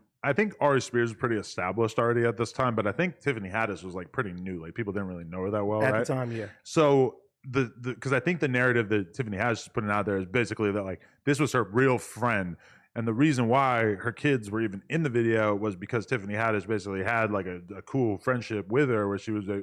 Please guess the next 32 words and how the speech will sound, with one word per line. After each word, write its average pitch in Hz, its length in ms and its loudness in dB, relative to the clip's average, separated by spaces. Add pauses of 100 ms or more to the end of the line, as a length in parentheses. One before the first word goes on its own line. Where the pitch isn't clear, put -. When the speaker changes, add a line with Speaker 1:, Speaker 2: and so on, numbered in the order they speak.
Speaker 1:
like, 95 260 -14
"Hey, 107 200 -2
are 92 140 -6
your 87 80 -12
kids 90 280 -8
down 98 180 -6
to 85 140 -10 (440)
get 117 140 0
a 101 60 0
hundred 107 360 -4
bucks 110 300 -6
to - 80 -14
be 104 160 -8
in 101 100 -8
this 95 140 -12
fucking 98 300 -8
skit - 260 -14
Speaker 2:
They 170 140 6
went 165 240 4
too 127 100 -4
far, 120 300 -4
though. 107 80 -10
Speaker 1:
for 107 180 -2
online?" 95 300 -2 (160)
<laughs> 110 260 -2
Yeah, 95 220 -4 (100)
I 110 60 -4
would 98 140 -4
say 104 160 -4
so. 110 200 -2
Speaker 2:
Way 160 500 6
too 123 160 -6